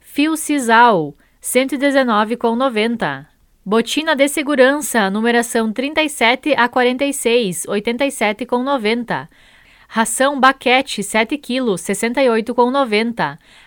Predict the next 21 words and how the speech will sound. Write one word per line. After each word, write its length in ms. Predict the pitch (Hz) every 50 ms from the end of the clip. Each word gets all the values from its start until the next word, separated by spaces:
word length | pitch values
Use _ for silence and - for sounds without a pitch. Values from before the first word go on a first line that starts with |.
| - -
Areia 420 | - 220 220 220 233 269 277 277
perfumada 760 | 277 - 254 269 294 285 - 294 277 254 226 220 233 233 247
para 260 | 247 240 233 247 254
gatos, 680 | 240 214 214 220 233 240 - - 202 170 160 160 - -
quatro 400 | - - 220 226 240 - 277 262
quilos, 480 | - - 233 247 247 202 180 175 170
doze 340 | 165 185 185 214 226 220 247
com 180 | 240 262 247 254
noventa. 680 | 269 277 254 214 220 233 233 240 226 185 139 135 147 - _ _ _ - - _ _ _ _ _ -
Granulado 680 | 208 226 240 277 320 330 339 302 269 240 254 269 269
de 140 | 240 262 285
pinos 440 | 277 - 247 254 269 277 254 240 -
para 280 | - 240 226 240 269 262
gatos, 600 | 220 208 208 226 254 247 - 214 190 180 170 165
dez 320 | 175 185 208 254 269 -
quilos, 480 | - - 240 247 262 240 202 180 175 165
vinte 320 | 175 202 233 285 - -
e 40 | 277
oito 340 | 233 220 220 233 220 269 240
com 180 | 254 247 254
noventa. 720 | 277 294 302 247 226 220 240 247 226 - 170 143 127 -